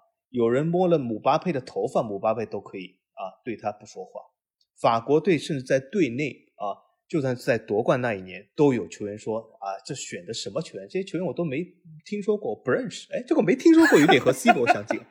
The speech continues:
<laughs> 哎，他还说：“这个没听说过，对吧？”哎，呃，但，但是我可以告诉他，这个人不是 C 罗，因为 C 罗也不是法国队，对吗？法国队就这样，就是说，他说：“哎，这个什么选的球员，我都没听说过，这谁呀？”对吗？所以我可以告诉大家，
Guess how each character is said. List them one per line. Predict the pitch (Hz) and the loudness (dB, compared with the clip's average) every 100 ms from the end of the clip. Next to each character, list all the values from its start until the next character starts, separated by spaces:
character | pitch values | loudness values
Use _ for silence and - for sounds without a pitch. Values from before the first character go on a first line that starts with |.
| - | -12
<laughs> | _ - | _ 4
哎， | - | 8
他 | 453 - 480 | 8 8 8
还 | 381 | 10
说 | 349 240 311 - 285 | 10 10 8 6 6
：“这 | 320 | 8
个 | 185 | 8
没 | 147 | 6
听 | 175 277 226 | 4 2 4
说 | 262 | 4
过， | 254 494 415 - | 4 2 2 0
对 | 202 | 4
吧？” | 165 240 202 | 2 2 -2
哎， | 240 339 - - - - | -2 -2 -6 -20 -18 2
呃， | 160 - | 4 8
但， | - 202 | 6 8
但 | 226 | 8
是 | 202 | 8
我 | 160 | 8
可 | 185 | 8
以 | 170 | 8
告 | 139 | 6
诉 | |
他， | 131 | 4
这 | 120 208 | 4 4
个 | 147 | 4
人 | 123 | 4
不 | 123 | 0
是 | 123 135 | -4 -6
C | - 117 | -4 -6
罗， | 104 | -4
因 | 120 | -4
为 | 139 | -4
C | - 156 | 0 2
罗 | 139 | 4
也 | 120 | 2
不 | 98 117 | -2 -8
是 | 123 | -6
法 | 101 | -6
国 | 90 95 | -6 -10
队， | 104 | -8
对 | - | -6
吗？ | 104 110 | -6 -6
法 | 139 123 | -2 -2
国 | 156 | 0
队 | 233 | -2
就 | 139 | -4
这 | - | -4
样， | 101 - | -6 -6
就 | 139 | -10
是 | 131 | -8
说， | 170 | -8
他 | 208 | -6
说 | 220 214 | -6 -6
：“哎， | 254 | -8
这 | - | -6
个 | 262 | -4
什 | - - - | -6 -12 -6
么 | 123 | -6
选 | 277 - 92 | -4 -6 -8
的 | |
球 | 98 - 95 | -12 -12 -12
员， | 95 | -8
我 | 139 | -4
都 | 262 | -2
没 | 240 | -4
听 | 240 285 | -4 -6
说 | 277 277 | -4 -6
过， | 277 - - _ | -6 -14 -16 _
这 | 196 | -10
谁 | - - 85 | -8 -10 -6
呀？” | 175 - _ _ _ | -6 -6 _ _ _
对 | 117 | -12
吗？ | 98 _ _ _ _ | -12 _ _ _ _
所 | - 143 233 | 0 4 4
以 | 185 | 4
我 | 98 | -2
可 | - | -6
以 | |
告 | 101 | -6
诉 | - - | -8 -8
大 | 85 | -18
家， | - | -18